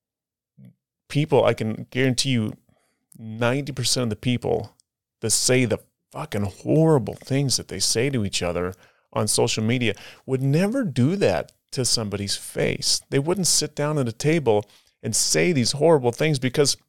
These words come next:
it's real then, it's visceral, it's, it's emotional, and you're feeling something and you're seeing how someone else is reacting to it. And, and, like, if you tear somebody apart verbally, you don't wanna see them. If you see them hurting and you see what you're doing to them,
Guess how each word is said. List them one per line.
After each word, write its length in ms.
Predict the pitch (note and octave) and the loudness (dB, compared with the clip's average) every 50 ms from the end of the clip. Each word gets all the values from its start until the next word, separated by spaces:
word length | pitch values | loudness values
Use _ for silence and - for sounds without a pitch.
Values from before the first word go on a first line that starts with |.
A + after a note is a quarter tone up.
| _ _ _ _ _ _ _ _ _ _ - - _ | _ _ _ _ _ _ _ _ _ _ -20 -10 _
it's 160 | - - - | -2 -2 -2
real 420 | A#2 A2+ A#2+ C#3+ E3+ F#3+ G3+ F#3 | -2 -4 -2 0 4 6 6 6
then, 260 | D#3 B2+ A#2+ A2 A2 G#2+ | 6 6 4 4 4 2
it's 120 | G#2+ - | 0 -2
visceral, 480 | - - - E3 - - - C3 A#2 A2+ | -4 -2 -2 0 0 2 4 4 4 4
it's, 160 | A2+ - - | 4 2 -2
it's 160 | - B2+ - | -2 -2 -2
emotional, 720 | B2 A2+ A2 A#2 B2 C3 D3+ D#3+ - - C#3 C3 A#2+ A#2 - - - - - - - - | -2 -2 0 2 2 2 2 2 2 0 2 2 2 2 0 -4 -16 -18 -18 -20 -8 -2
and 140 | - C3 | 0 2
you're 80 | B2 A#2+ | 2 2
feeling 460 | A2 - - D3+ D3+ F3 F#3 E3 C#3 | 0 0 -2 2 4 4 4 4 4
something 360 | A#2+ - C3 A#2+ - C3+ B2+ | 4 2 2 2 0 0 0
and 100 | B2 A#2+ | 0 2
you're 100 | A#2+ A#2+ | 2 2
seeing 580 | A2+ - - - - - D#3 F3 E3+ C#3+ C3 B2+ | 2 2 0 0 0 -2 0 0 2 2 2 2
how 140 | A#2 A#2 A#2 | 2 2 0
someone 400 | - - D#3+ D3 C#3+ C#3 C3+ C3+ | 0 0 0 0 2 2 2 2
else 180 | C3+ C3+ - | 2 2 0
is 160 | C3 A#2+ G#2+ G#2+ | 0 -2 -2 0
reacting 520 | A#2 A#2+ A#2+ B2 C#3+ E3 D#3+ - A2+ G#2 | 2 2 2 2 0 -2 -2 -4 -4 -4
to 180 | - - A2+ G#2+ | 0 0 0 2
it. 80 | G2+ | 2
And, 120 | G#2 A2+ A2 | 2 -2 0
and, 200 | - - A#2+ A#2 | 0 0 0 2
like, 180 | A2+ A2+ - | 0 0 0
if 180 | A2+ G#2+ - - | -4 -6 -6 -6
you 80 | - | -8
tear 320 | - - - C3 C3 C#3 D#3 | -8 -6 -2 0 2 2 2
somebody 360 | D3+ - D3 C3+ A2+ A2 G#2 G#2 | 2 0 0 0 0 0 0 -2
apart 800 | G#2 - - - - - - D3 D3+ A#2+ - - - - - _ _ _ _ _ _ _ _ _ - | -4 -6 -8 -20 -12 -2 0 2 2 2 0 -2 -8 -14 -14 _ _ _ _ _ _ _ _ _ 0
verbally, 560 | C3 D3+ D#3+ C3 G#2+ G2 G2 G2 F#2+ G2+ - - _ _ _ _ _ _ _ _ _ | 2 2 2 2 0 0 0 0 -2 -4 -6 -10 _ _ _ _ _ _ _ _ _
you 160 | - A#2 D#3 | -2 0 2
don't 160 | F#3+ F3 C3+ | 4 4 4
wanna 300 | B2+ C3+ E3 A3 A#3 E3 | 4 4 4 4 4 4
see 340 | C3 - - - C3+ B2 A2+ | 4 4 2 2 2 0 0
them. 220 | G2 G2 F2 F2+ | 0 0 0 0
If 160 | G#2 G2+ - C3 | -2 -4 -2 -2
you 80 | C3 | 0
see 320 | A#2 - - - D#3 G3 G#3+ | 2 2 2 2 0 0 2
them 220 | D#3+ A#2 G2+ G2 | 2 2 2 2
hurting 400 | G2 G#2 A2 A2 G2+ G2 F#2+ G2+ | 2 2 2 2 2 0 -2 -2
and 80 | G#2 G#2 | -2 -2
you 80 | G2+ | 0
see 300 | G2 - - - D#3+ F#3 | 2 2 2 2 0 0
what 240 | F3+ C#3 A#2 - - | -2 -2 -2 -2 -4
you're 60 | A2 G2 | -8 -6
doing 360 | G2 - B2 C#3 C#3+ A#2+ G#2+ | -4 -4 0 0 2 2 2
to 60 | G2+ | 2
them, 200 | F#2+ G2 F#2+ F#2+ | 2 2 0 0